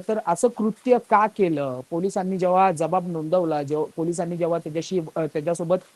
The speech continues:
विचारपूस केली, तेव्हा या संपूर्ण गोष्टी ज्या आहेत त्या एक एक करून उ-, अ,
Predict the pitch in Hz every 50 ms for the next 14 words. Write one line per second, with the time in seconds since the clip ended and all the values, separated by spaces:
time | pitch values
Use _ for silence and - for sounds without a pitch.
0 | _ - - 156 151 - 220 226 214 - 226 208 - - 175 151 143 143 143 _
1 | _ _ _ - 185 185 208 196 180 180 196 196 - 190 170 160 220 254 269 262
2 | 277 226 208 202 185 - 233 220 180 214 185 156 143 - 185 175 180 170 160 -
3 | 196 185 - 175 180 180 202 214 202 - - _ _ _ - 175 170 180 185 -
4 | 180 170 170 165 160 160 156